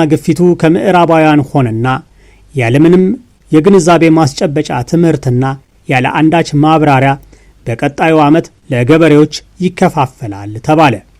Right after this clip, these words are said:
ይህንን አካሄድ አንድ ግለሰብ ብቻ ሳይሆን መላው ኢትዮጵያዊ ነገሩ እስኪገባው ድረስ ሊቃወም «አስረዱን» ሊልና ሊጠይቅ ይገባል። ለገበሬውና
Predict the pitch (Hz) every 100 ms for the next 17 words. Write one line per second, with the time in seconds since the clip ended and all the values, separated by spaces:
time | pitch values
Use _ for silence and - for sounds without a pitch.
0 | _ _ _ _ _ - - - 220 226
1 | 214 175 - 156 147 175 - - 185 202
2 | 165 147 131 139 139 170 196 160 131 147
3 | 117 143 151 _ _ _ - 123 123 151
4 | 180 381 208 165 165 139 143 135 147 -
5 | 165 165 170 202 - 214 175 135 113 135
6 | 139 - _ _ _ - 165 196 - 269
7 | 123 135 151 _ _ _ _ _ - 123
8 | - 160 160 143 170 202 - 143 165 151
9 | 127 139 156 - _ _ - 170 214 143
10 | 113 - 110 110 117 117 101 - _ _
11 | _ _ _ _ 113 113 151 160 156 143